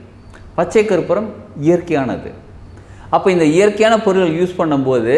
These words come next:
அந்த இயற்கையாகவே நமக்குள்ள அந்த தன்மை உருவாக ஆரம்பிக்கும். அதே மாதிரி ஏற்கனவே இன்னொரு பதிவுல சொல்லியிருந்தோம், விளக்கேத்த சொல்லியிருந்தோம். வார-, வாரத்துல ஒரு நாள் இல்லைன்னா ரெண்டு நாளாவது, அது வெள்ளிக்கிழமை, செவ்வாய்க்கிழமை விளக்கேத்தி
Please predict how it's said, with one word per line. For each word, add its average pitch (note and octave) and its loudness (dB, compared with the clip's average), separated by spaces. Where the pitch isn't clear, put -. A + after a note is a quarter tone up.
அந்த C3+ -2
இயற்கையாகவே F3+ 2
நமக்குள்ள D#3 0
அந்த C#3 -6
தன்மை D#3+ -2
உருவாக D3 0
ஆரம்பிக்கும். A2+ -6
அதே C#3+ 0
மாதிரி C3+ 0
ஏற்கனவே C#3+ -2
இன்னொரு E3 0
பதிவுல C3 -2
சொல்லியிருந்தோம், B2 -4
விளக்கேத்த G#3 2
சொல்லியிருந்தோம். A#2+ -6
வார-, D#3+ 2
வாரத்துல D#3 0
ஒரு C#3 0
நாள் D#3+ 0
இல்லைன்னா C#3+ 0
ரெண்டு C3 -2
நாளாவது, C3 -2
அது C#3 0
வெள்ளிக்கிழமை, D3+ 2
செவ்வாய்க்கிழமை C3+ -2
விளக்கேத்தி E3 2